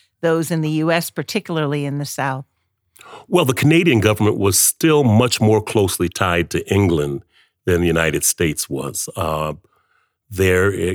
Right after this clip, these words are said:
Speaker 2: and slavery was abolished in eighteen thirty-four, I believe, in the British Empire. And, uh, as just kind of a, a side trivia, Buxton, uh, the settlement that I write about,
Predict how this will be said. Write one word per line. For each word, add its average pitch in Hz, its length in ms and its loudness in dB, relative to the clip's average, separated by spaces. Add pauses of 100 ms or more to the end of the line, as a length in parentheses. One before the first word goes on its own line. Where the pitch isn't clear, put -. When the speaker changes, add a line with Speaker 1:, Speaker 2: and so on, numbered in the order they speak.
(120)
Speaker 2:
and 90 160 -2
slavery 120 360 0
was 92 200 2
abolished 87 640 -2
in 82 440 -2
eighteen 87 580 -4 (140)
thirty-four, 80 920 -2 (720)
I 90 80 -2
believe, 80 340 -4
in 85 160 -2
the 80 80 -4
British 85 380 -2
Empire. 82 560 -6 (280)
And, 95 320 0
uh, 85 360 -2
as 87 180 -4
just - 240 -2
kind 92 160 0
of 82 100 -4
a, 78 120 -2 (120)
a 95 60 -8
side 92 460 0
trivia, 85 420 -2
Buxton, 80 760 -4 (540)
uh, 78 140 -4
the 78 100 -4
settlement 87 640 0 (140)
that 82 120 -2
I 78 120 -2
write 92 320 0
about, 73 400 -4